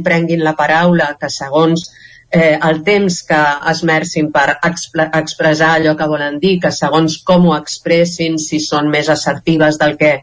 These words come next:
eh, des del punt de vista del que és el mandat de gènere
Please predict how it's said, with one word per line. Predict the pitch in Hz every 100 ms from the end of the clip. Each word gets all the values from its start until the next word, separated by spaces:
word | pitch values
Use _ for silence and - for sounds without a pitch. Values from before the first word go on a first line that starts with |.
| _ _ _ _ _ -
eh, | 156 143 139 135 131 135 131 - - _ _ _ -
des | 143 151
del | 147 143
punt | 160
de | 151
vista | 156 156 165
del | 147 147
que | 147
és | 147
el | 147
mandat | 143 143 143 143
de | 143
gènere | 139 160 160 151